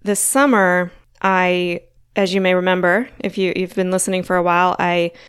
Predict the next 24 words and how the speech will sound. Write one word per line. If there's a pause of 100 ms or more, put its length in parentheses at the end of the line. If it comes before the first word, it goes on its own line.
(160)
wanted
to
familiarize
myself
with
some
of
the (180)
films
of
the
golden
era,
so
thirties,
forties,
fifties. (240)
Is
that
right? (200)
Forties,
fifties,
sixties?
Anyway,